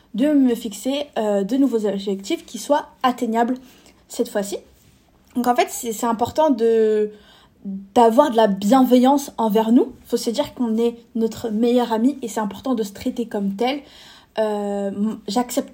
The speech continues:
totalement les objectifs que j'ai pas pu atteindre et ça me va. Je suis, et je vous conseille vraiment d'avoir cette bienveillance envers vous-même et, euh, reconnaître en fait que les, les imprévus, ça fait partie de la vie et, et c'est comme ça et c'est ok,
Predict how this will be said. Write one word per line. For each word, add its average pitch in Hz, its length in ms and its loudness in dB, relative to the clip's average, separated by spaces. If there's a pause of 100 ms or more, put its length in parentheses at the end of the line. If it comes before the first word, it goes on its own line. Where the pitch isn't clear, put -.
(160)
totalement 262 640 2
les 226 200 2
objectifs 208 460 -4
que 233 140 -4
j'ai 202 120 -2
pas 208 140 -2
pu 208 180 -6
atteindre 214 440 -2 (480)
et 202 240 4
ça 240 180 -2
me 233 120 2
va. 214 260 0
Je - 60 -14
suis, 196 760 -4
et 240 140 0
je 196 120 -6
vous 202 120 -12
conseille - 320 -4
vraiment 240 320 0
d'avoir 214 320 -2
cette 202 180 -6 (240)
bienveillance 240 640 0 (300)
envers 214 300 -2
vous-même 220 380 -2 (480)
et, 220 160 4
euh, 202 600 2
reconnaître 220 540 0
en 220 60 -2
fait 262 180 -6
que - 140 -8
les, 196 380 -2
les 208 200 0
imprévus, 220 360 -4
ça 233 160 -6
fait 202 120 -6
partie 202 380 -8
de 208 80 -6
la 196 100 2
vie 254 240 -4 (100)
et, 196 260 -2
et - 20 -4
c'est 214 160 -6
comme 220 180 -4
ça 370 140 -2
et 381 60 -2
c'est 220 120 -2
ok, 208 220 -4